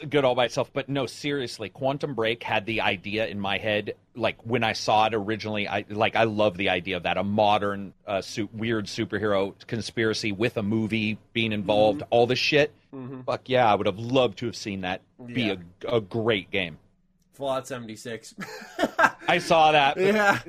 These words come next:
Speaker 2: that's a good
Speaker 1: that's
Speaker 2: one.
Speaker 1: the go-to answer, though,
Speaker 2: That
Speaker 1: too.
Speaker 2: is, that is absolutely, I didn't even, that didn't cross my mind at all.
Speaker 1: Anthem came up. That's another one. No Man's Sky I'm fine with.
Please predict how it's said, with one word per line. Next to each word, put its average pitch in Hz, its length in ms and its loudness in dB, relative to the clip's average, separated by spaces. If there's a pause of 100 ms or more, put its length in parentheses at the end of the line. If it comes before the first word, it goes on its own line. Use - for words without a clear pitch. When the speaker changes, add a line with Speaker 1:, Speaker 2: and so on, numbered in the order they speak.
(220)
Speaker 2:
that's 180 200 0
a 180 60 -2
good 151 200 -2
Speaker 1:
that's 160 100 0
Speaker 2:
one. 160 120 0
Speaker 1:
the - 40 -8
go-to 151 420 2
answer, 131 400 0
though, 101 180 -2
Speaker 2:
That 143 220 2
Speaker 1:
too. 139 80 0
Speaker 2:
is, 135 280 -6
that 131 200 -4
is 127 140 -4
absolutely, 117 520 -4
I 135 80 0
didn't 160 140 -2
even, 113 220 -10
that 139 160 -8
didn't 107 160 -12
cross 107 260 -10
my 101 80 -8
mind 98 260 -8
at 90 80 -12
all. 95 160 -6
Speaker 1:
Anthem 135 440 0
came 110 240 -6
up. 107 180 -2
That's - 220 -8
another 101 180 -6
one. 104 160 -4
No 160 140 2
Man's 202 200 -2
Sky 135 220 4
I'm 101 100 -2
fine 98 300 -4
with. 95 180 -4